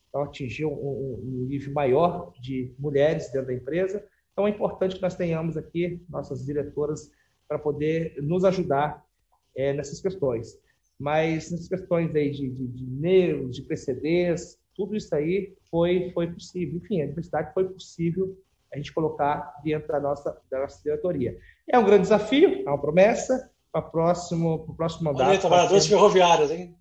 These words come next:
Speaker 1: É, isso aí.
Speaker 2: Promessa de ser contempladas, hein? Participação
Speaker 1: Isso aí.
Speaker 2: ativa na próxima eleição.
Speaker 1: Inclusive, é, andaram sindicalizando muito, tá? Então, assim, eu fico muito feliz que as mulheres têm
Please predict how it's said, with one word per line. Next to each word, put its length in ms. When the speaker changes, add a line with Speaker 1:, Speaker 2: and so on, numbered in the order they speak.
Speaker 1:
É, 400
isso 240
aí. 100
Speaker 2:
Promessa 360
de 540
ser 160
contempladas, 680
hein? 440
Participação 300
Speaker 1:
Isso 160
aí. 40
Speaker 2:
ativa 500
na 80
próxima 280
eleição. 520
Speaker 1:
Inclusive, 880
é, 580
andaram 280
sindicalizando 580
muito, 380
tá? 420
Então, 220
assim, 200
eu 60
fico 180
muito 380
feliz 300
que 40
as 80
mulheres 460
têm 160